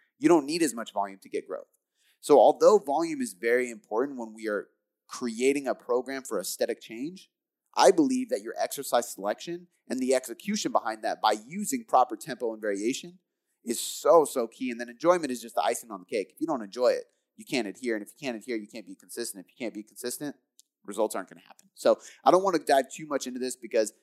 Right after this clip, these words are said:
it is something I'm passionate about, so I have a hard time just passing on without <laughs> ranting real quick here. But, um, obviously, that's what I'm gonna get into today. I'm gonna show you the importance of exercise selection,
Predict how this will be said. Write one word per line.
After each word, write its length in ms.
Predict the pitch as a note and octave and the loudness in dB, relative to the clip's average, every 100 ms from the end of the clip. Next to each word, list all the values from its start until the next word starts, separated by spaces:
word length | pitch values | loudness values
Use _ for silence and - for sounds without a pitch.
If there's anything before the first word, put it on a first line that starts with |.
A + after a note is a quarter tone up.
| _ | _
it 100 | B2 | 2
is 140 | D3+ | 4
something 240 | D3+ D3+ C3+ | 4 0 -2
I'm 100 | A#2 | -2
passionate 360 | G#2+ A#2 C3 | 2 2 2
about, 180 | A#2 A2 | 2 2
so 80 | - | 2
I 80 | G#2 | -4
have 140 | A2+ | -4
a 40 | A2 | -4
hard 200 | A#2 A2 | -4 -4
time 280 | A2 G#2+ G#2 _ _ | -6 -10 -12 _ _
just 280 | - A2+ - _ _ | 0 0 0 _ _
passing 380 | - G#2 - A2+ | 2 2 2 -2
on 180 | A2 | -2
without 280 | G#2 A2+ F#2 | -2 -2 -2
<laughs> 40 | A#2+ | -4
ranting 340 | A#2 A2+ A#2+ | -10 -10 -10
real 220 | A#2 A2+ | -2 -2
quick 280 | A2+ B2+ A2+ | -2 -6 -6
here. 180 | B2+ B2 | -6 -8
But, 360 | G#2+ A#2 G#2+ - - - | 4 6 6 0 -12 -4
um, 180 | A#2 | 0
obviously, 380 | G2 A#2+ A#2+ C3+ | 4 4 2 -2
that's 200 | A#2+ A#2 | 0 0
what 80 | A#2+ | -4
I'm 80 | A2+ | -8
gonna 100 | G#2+ | -10
get 160 | G#2+ | -10
into 280 | G#2 G#2 A2+ G#2+ | -10 -12 -18 -16
today. 260 | - F#2 | -4 0
I'm 80 | G2 | 0
gonna 100 | G#2+ | -2
show 240 | G#2+ - D#3 | -8 0 0
you 140 | D3+ | 0
the 140 | A#2+ | -4
importance 460 | G#2+ - G#2+ F#2 - - | -8 -6 -4 -4 0 6
of 260 | C3 A#2 - | 6 6 0
exercise 440 | C3 - E3 E3+ D#3 | -6 -4 -4 -4 -2
selection, 460 | B2+ A2+ - G#2+ | -2 -4 -6 -16